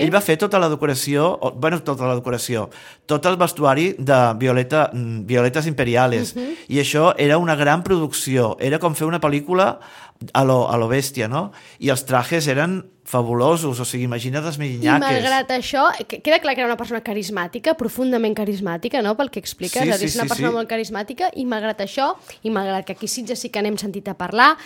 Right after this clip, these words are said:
Speaker 2: perquè a més ell va morir a Sitges, oi? Si no,
Speaker 1: Sí, sí, sí.
Speaker 2: va morir a, a, aquí a Sitges, mm, no és, no sé si és una persona que, eh, d'alguna manera sentiu que amb tota aquesta gran obra que ell ha deixat i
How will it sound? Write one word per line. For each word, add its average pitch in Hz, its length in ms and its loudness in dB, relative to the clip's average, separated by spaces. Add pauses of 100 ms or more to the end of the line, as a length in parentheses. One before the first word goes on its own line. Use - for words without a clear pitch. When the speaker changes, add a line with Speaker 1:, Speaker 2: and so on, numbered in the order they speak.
(140)
Speaker 2:
perquè 202 180 -8
a - 40 -6
més 226 200 -4
ell 226 140 -2
va 254 60 -2
morir 220 240 -2
a - 80 -6
Sitges, 240 320 -4
oi? 240 240 -4
Si - 140 -10
no, 196 100 -2
Speaker 1:
Sí, 180 100 2
sí, 185 160 0
sí. 151 300 -2 (260)
Speaker 2:
va 220 80 -2
morir 233 280 -2
a, - 120 -2
a, 220 420 -4
aquí 226 160 -10
a - 20 -10
Sitges, 311 420 -6 (400)
mm, 247 220 -6
no 277 180 0
és, 359 140 0
no 311 140 0
sé 359 120 -4
si 381 120 -4
és 349 40 -6
una 294 180 -2
persona 269 380 -4
que, 247 140 -4 (180)
eh, 202 280 -6
d'alguna 214 260 -4
manera 247 200 0
sentiu 226 300 -6
que 220 80 -6
amb 202 100 -6
tota 269 200 -2
aquesta 285 340 -2
gran 233 400 0
obra 214 360 2
que 214 100 -10
ell 208 140 -4
ha 190 40 -2
deixat 202 580 -2
i 226 120 -6